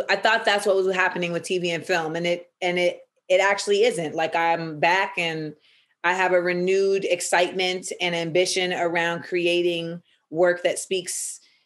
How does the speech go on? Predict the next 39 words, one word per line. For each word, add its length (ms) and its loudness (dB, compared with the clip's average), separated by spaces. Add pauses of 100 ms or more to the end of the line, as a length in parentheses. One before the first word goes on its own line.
you 100 -2
know, 140 2
to 160 -2
me 260 0
and 160 -2
to 80 -8
the 80 -2
people. 800 0 (140)
And, 640 0
um, 500 0
and 160 2
you 140 0
need 400 2
this, 340 -4
and 140 2
you 80 0
need 200 -4
stamina 640 2
to 120 -4
do 180 0
that. 280 -2
And 140 -2
if 100 -4
you 80 -2
don't 160 0
have 200 0
that 180 2
stamina, 420 0
it 260 2
can 260 -4 (100)
feel 420 4
like 340 2
this 200 -2
is 120 -10 (160)
pointless 540 0
and 260 -2 (1080)
this 160 2
is 120 0
futile. 560 0